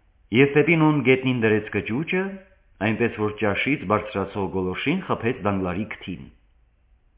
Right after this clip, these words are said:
"Հրամայեք", ասաց նա։ "Այստեղ խոհանոց ունեք",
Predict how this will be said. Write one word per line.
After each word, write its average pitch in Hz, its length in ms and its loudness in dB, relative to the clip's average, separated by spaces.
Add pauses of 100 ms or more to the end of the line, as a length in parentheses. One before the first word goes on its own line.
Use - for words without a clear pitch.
(720)
"Հրամայեք", 180 640 4 (360)
ասաց - 400 -4
նա։ 62 80 -14 (1500)
"Այստեղ 107 300 -2
խոհանոց 95 560 0
ունեք", 214 300 0